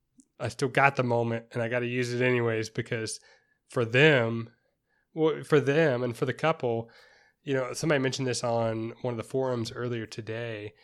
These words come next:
is that there's this temptation, if you're connected into,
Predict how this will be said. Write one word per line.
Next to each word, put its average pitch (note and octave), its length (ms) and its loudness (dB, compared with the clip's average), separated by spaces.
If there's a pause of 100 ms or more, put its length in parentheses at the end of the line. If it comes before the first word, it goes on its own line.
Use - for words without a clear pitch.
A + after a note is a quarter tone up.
(440)
is A#2+ 280 -2
that A#2 260 -2
there's A#2+ 240 -4
this A#2 120 -4
temptation, B2+ 840 -2
if A2+ 140 -6
you're C3 80 0
connected B2 580 -2
into, A#2 760 -6